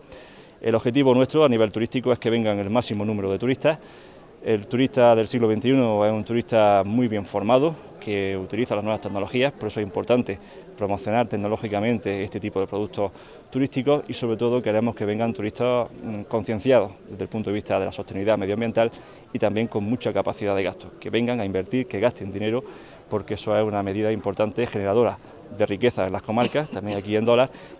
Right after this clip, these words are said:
y evidentemente también con la creación de puestos de trabajo. En definitiva, sentirnos satisfechos de los productos turísticos que ponemos a disposición de los turistas, de los viajantes, de los viajeros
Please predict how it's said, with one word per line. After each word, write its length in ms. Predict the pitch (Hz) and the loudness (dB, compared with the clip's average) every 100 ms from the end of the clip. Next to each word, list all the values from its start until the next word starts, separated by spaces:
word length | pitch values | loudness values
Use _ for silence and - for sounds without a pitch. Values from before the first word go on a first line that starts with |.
| 120 | -4
y 60 | |
evidentemente 540 | 107 101 95 104 101 110 | 0 0 0 -2 -2 -2
también 280 | 101 101 | -2 -4
con 100 | 98 | -2
la 60 | 107 | -2
creación 380 | 95 95 107 98 | -2 -6 -6 -6
de 80 | 92 | -4
puestos 260 | 101 98 | -4 -8
de 80 | 87 | -12
trabajo. 260 | - - - - - - - - - - - - | -12 -14 -18 -20 -20 -20 -20 -20 -20 -20 -20 -8
En 100 | 104 | -6
definitiva, 500 | 110 110 117 127 139 | -4 0 4 6 6
sentirnos 360 | 110 120 117 | 2 0 0
satisfechos 540 | 107 104 113 127 160 143 107 | 0 -2 0 0 0 -4 -10
de 140 | 107 101 | -6 -6
los 100 | 98 | -6
productos 400 | 107 120 - - | -4 -4 -4 -4
turísticos 400 | 117 120 107 - | -4 -2 -4 -4
que 80 | |
ponemos 240 | 104 120 110 | -2 0 0
a 40 | |
disposición 600 | 98 104 95 98 117 104 87 - | -2 -8 -12 -4 -2 -2 -6 -14
de 180 | 101 98 | -8 -6
los 160 | 98 | -6
turistas, 360 | - 120 - 143 | -4 -4 -2 -2
de 80 | 101 | -2
los 180 | 95 | -4
viajantes, 460 | 95 98 127 123 147 | -4 -2 -2 -2 -2
de 60 | 113 | -2
los 80 | |
viajeros 360 | 95 98 135 95 | -2 0 0 0